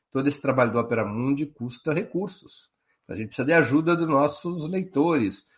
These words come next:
Precisamos de assinatura solidária, precisamos de Superchat, de Super Sticker, né? O pessoal vem aqui e precisa pagar o dízimo. Cecília M B, que sempre contribui, eu quero agradecer com ela. Breno,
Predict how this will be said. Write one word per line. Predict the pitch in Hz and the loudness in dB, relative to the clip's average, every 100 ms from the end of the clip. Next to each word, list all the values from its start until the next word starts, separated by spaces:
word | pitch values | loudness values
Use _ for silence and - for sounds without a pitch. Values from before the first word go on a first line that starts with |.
| _ | _
Precisamos | - 98 101 | -10 -8 -4
de | |
assinatura | 98 - 101 - 101 | -4 -2 -4 -4 -8
solidária, | - 120 139 123 127 123 117 104 | -4 0 4 8 8 10 8 4
precisamos | - - - 95 | -4 -12 -10 -10
de | 95 | -10
Superchat, | - - 131 - 117 120 110 | -8 -4 -4 0 4 4 4
de | 95 | 0
Super | - 98 98 120 | -12 -10 -6 -6
Sticker, | 117 - 139 143 - 101 - _ _ _ _ | -8 0 2 2 -2 -10 -12 _ _ _ _
né? | 113 139 | 2 2
O | - - _ _ _ _ _ _ - | 2 -6 _ _ _ _ _ _ -10
pessoal | 98 - 110 | -6 0 2
vem | 127 | 2
aqui | 143 143 170 | 0 -2 -8
e | |
precisa | - 202 | -4 -2
pagar | 190 190 240 | 0 2 2
o | |
dízimo. | 240 233 311 220 131 - _ _ _ _ _ _ _ _ _ _ | 4 2 2 0 -4 -10 _ _ _ _ _ _ _ _ _ _
Cecília | - 139 - 196 185 | -4 -4 -2 2 6
M | 170 | 6
B, | 151 127 | 4 2
que | 113 | -2
sempre | - 196 - | -2 -2 0
contribui, | 170 143 127 117 | 0 0 0 0
eu | 117 | 2
quero | 147 | 4
agradecer | 139 135 120 113 - | 4 4 0 -2 -6
com | 113 104 | -6 -4
ela. | 104 110 | -2 2
Breno, | 180 185 135 | 6 6 4